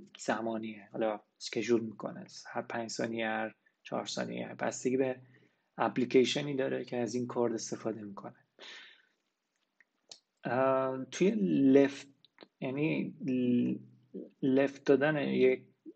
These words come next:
نود از توی شبکه هم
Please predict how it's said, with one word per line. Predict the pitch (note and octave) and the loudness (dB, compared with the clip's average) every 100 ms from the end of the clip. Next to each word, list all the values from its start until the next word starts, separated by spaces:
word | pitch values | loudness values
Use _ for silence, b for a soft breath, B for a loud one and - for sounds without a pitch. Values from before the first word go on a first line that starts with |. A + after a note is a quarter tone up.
| _ _ - | _ _ -6
نود | A#2 B2 B2+ B2 | 0 2 2 0
از | C3+ A2+ | -2 -4
توی | - A#2 A2+ | 0 2 2
شبکه | G#2+ B2+ A#2 A2 C#3+ | 0 0 0 -2 -4
هم | C3+ B2 A2+ A2+ | -4 -4 -4 -6